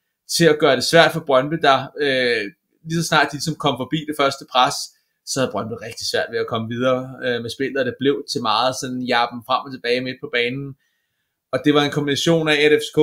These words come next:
fik lukket, øh, på, på siderne med to mand, altså både en bak og en kant, der gik ned. Øh,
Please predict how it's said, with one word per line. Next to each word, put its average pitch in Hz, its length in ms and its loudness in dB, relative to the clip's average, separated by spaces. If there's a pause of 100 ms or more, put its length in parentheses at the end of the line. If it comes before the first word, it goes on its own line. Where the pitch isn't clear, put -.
(160)
fik 151 100 -6
lukket, 151 420 4 (180)
øh, 143 200 4
på, 147 80 0 (180)
på 151 60 -4
siderne 160 500 2
med 139 80 -6
to 165 220 -2
mand, 151 280 2
altså 131 180 -10
både 139 160 0
en 135 160 -8
bak 143 220 4
og 147 80 -2
en 127 120 -6
kant, 151 280 0
der 147 120 -6
gik 131 200 -12
ned. 147 100 -4 (680)
Øh, 120 640 2